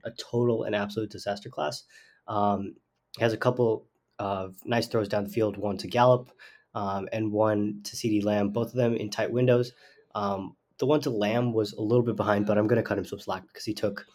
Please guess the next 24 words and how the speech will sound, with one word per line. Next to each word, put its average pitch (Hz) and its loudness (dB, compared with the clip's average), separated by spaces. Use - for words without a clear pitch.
a 101 -14
big-time 110 0
shot 98 -2
when 98 -10
he 95 -10
was 92 -16
throwing 92 -8
it. - -8
So, 85 -4
um, 87 -10
there's 104 -8
that. 123 4
Broke 135 2
a, 151 -2
a, - -6
a - 4
number 165 8
of 127 4
tackles 113 0
on 98 -4
his 101 -8
scramble 113 4
attempts. 92 -6
Um, 92 -6